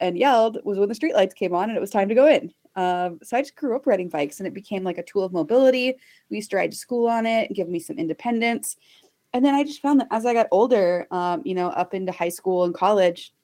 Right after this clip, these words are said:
I rode less and less. Um, whether that was a function of where my school was at, it wasn't really bikeable anymore, um, or just I was playing other sports, and then I started working.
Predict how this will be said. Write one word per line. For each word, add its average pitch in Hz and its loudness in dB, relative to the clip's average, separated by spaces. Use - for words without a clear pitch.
I 185 0
rode 180 2
less 175 -4
and 175 -4
less. - -2
Um, 160 2
whether 185 8
that 175 4
was 170 0
a 170 -6
function 185 -2
of 165 2
where 170 -4
my 160 -2
school 160 -4
was 165 0
at, 165 0
it 202 -4
wasn't 175 -6
really 165 -4
bikeable 185 -4
anymore, 254 -2
um, 185 -2
or 202 0
just 190 -4
I 185 2
was 180 -2
playing 175 0
other 170 -4
sports, 302 2
and 190 -6
then 185 -2
I 175 -2
started 170 -4
working. 226 0